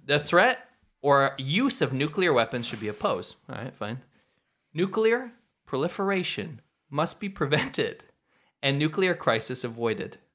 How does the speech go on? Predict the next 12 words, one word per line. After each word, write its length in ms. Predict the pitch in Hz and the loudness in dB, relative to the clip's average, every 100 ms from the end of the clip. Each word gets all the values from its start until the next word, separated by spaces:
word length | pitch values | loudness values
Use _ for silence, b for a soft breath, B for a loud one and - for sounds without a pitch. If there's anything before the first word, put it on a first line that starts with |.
| _ _ _ | _ _ _
China 300 | - 190 214 202 | -2 0 2 0
opposes 540 | 151 143 139 127 117 | 2 2 2 0 -4
the 100 | 120 | -4
research, 640 | 120 143 - 202 - - _ _ - | -4 -2 -2 -2 -4 -16 _ _ -2
development, 520 | 127 131 143 151 147 | 2 6 4 2 -2
and 140 | 120 | -2
use 200 | 127 139 | 0 -2
of 100 | 120 | -2
chemical 380 | - 131 131 135 | -2 -2 2 2
and 100 | 113 | 2
biological 560 | 113 113 113 113 117 110 | 4 4 4 2 0 0
weapons 480 | 104 104 101 - | 0 -2 -8 -10